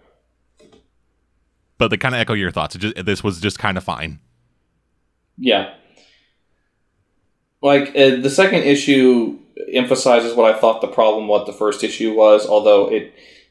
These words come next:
Speaker 2: I thinking, I'm thinking it might work itself out with, through, like, absurd parody type thing, in that it do, it can't pick a tone. At least it doesn't feel like it can.
Speaker 1: Yeah, like,
Speaker 2: <laughs>
Speaker 1: the art especially, I think, kinda, kinda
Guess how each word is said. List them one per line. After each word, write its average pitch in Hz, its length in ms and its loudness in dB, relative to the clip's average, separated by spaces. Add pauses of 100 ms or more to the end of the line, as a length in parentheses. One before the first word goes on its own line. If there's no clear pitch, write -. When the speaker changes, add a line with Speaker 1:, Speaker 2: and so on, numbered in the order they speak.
(160)
Speaker 2:
I 107 80 2
thinking, 113 480 -4
I'm 110 140 -6
thinking 123 360 -2
it 101 140 -2
might 107 240 0
work 117 200 2
itself 113 400 0
out 107 280 2
with, - 460 -8
through, 110 200 -6
like, 101 260 2
absurd 101 600 0
parody 107 480 -2
type - 260 0
thing, 117 300 -4
in 107 180 -6
that 104 340 -2 (680)
it 127 200 2
do, 127 180 4
it 131 180 2
can't 143 320 -2
pick 127 140 -2
a - 120 -4
tone. 120 680 -2 (360)
At - 80 -8
least 117 160 -4
it 120 80 -4
doesn't - 200 -8
feel 107 260 2
like 120 160 0
it 123 120 -6
can. 120 640 -4
Speaker 1:
Yeah, 175 460 -2
like, 131 220 -4 (200)
Speaker 2:
<laughs> - 180 -20
Speaker 1:
the - 520 -10
art 254 220 0
especially, 117 600 -4
I 87 80 -4
think, 87 400 -8
kinda, 98 340 -2 (200)
kinda 107 260 -4